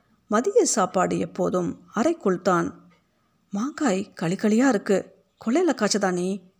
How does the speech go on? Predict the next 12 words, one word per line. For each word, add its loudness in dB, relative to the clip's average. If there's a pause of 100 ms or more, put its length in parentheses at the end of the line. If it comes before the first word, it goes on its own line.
(540)
"ஆமா, 0 (460)
எப்பவும் -2
நாலு 2
காய் 0
காய்க்கும். -2 (220)
இந்த -2
தடவை 2
புளிஞ்சு 2
தள்ளியிருக்கு. 2 (340)
போகும்போது 2
பறிச்சிட்டு 0
போ." -4